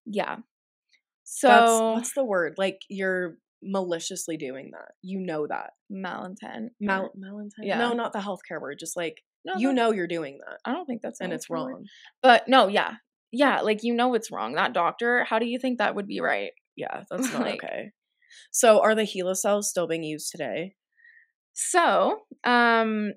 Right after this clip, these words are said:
Speaker 1: that brings us to the latest
Speaker 2: Okay.
Speaker 1: update.
Speaker 2: <laughs>
Speaker 1: So, yeah, they're still being used today. Um, and like I said, there was, like, hundreds of pat-, or thousands of patents, um, o-, on her cells with different researchers, like,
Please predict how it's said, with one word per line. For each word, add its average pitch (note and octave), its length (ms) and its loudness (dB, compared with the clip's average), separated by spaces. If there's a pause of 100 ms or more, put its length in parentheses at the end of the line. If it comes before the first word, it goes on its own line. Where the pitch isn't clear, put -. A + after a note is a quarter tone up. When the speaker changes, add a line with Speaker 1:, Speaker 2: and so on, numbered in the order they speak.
Speaker 1:
that G#3+ 200 2
brings G#3+ 240 0
us G3+ 200 -2
to C4 100 -2
the A#3+ 100 0
latest G#3 360 0
Speaker 2:
Okay. A3 180 6 (220)
Speaker 1:
update. G4+ 140 6
Speaker 2:
<laughs> - 40 -20 (380)
Speaker 1:
So, C4 380 10
yeah, G3+ 220 6
they're A#3+ 140 2
still A#3+ 220 0
being D4 180 2
used A3 260 0
today. F3+ 500 2 (140)
Um, F3+ 500 2
and A3 140 0
like G3+ 160 2
I A#3 80 4
said, G#3 240 4
there G3+ 100 4
was, G3+ 120 -2
like, F#3 120 0
hundreds G#3+ 500 0
of G#3+ 160 0
pat-, - 260 0
or G#3+ 200 4 (260)
thousands G#3 380 2
of F#3+ 100 -10
patents, - 760 -6 (500)
um, F#3+ 640 0 (280)
o-, - 140 -2
on G3+ 240 2
her G3+ 160 -6
cells F3 460 0
with G3 160 -6
different F#3+ 280 -6
researchers, F#3 640 -8
like, D#3+ 180 -4